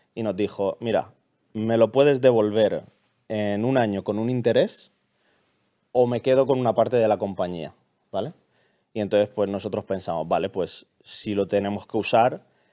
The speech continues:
le compramos a Jorge, este señor es de la industria, nos va a poder ayudar, eh, más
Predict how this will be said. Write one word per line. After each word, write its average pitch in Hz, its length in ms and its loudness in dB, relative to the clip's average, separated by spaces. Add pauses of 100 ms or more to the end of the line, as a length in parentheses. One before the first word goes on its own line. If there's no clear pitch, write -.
(220)
le 104 200 0
compramos 98 400 -2
a 101 80 -2
Jorge, 131 520 2
este 104 240 -4
señor 107 320 -4
es 101 80 2
de 107 80 0
la 104 80 -2
industria, 110 420 -4
nos 95 120 -6
va 98 100 0
a 92 40 -2
poder 104 240 2
ayudar, 104 600 2
eh, 101 260 -2
más 104 500 -6